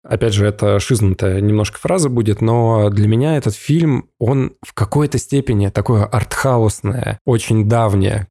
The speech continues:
изречение в сторону «Матрицы». <laughs> Вот, потому что, ну, типа, где, где реальность, где вымысел, где хочется сбежать от,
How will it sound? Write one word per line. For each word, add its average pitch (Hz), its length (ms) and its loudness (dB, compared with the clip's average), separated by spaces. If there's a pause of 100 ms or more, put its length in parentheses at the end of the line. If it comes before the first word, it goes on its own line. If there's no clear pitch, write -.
изречение 110 640 0
в - 40 -12
сторону 98 1000 0 (180)
«Матрицы». - 640 -4 (340)
<laughs> 254 60 0 (1120)
Вот, 165 200 0 (180)
потому 131 280 0
что, 110 400 0
ну, 135 140 2
типа, 101 420 0
где, 110 800 2
где 123 220 2
реальность, 117 480 0
где 113 180 2
вымысел, 123 540 0
где 101 880 0
хочется 107 400 -4
сбежать 101 520 0
от, 104 180 -6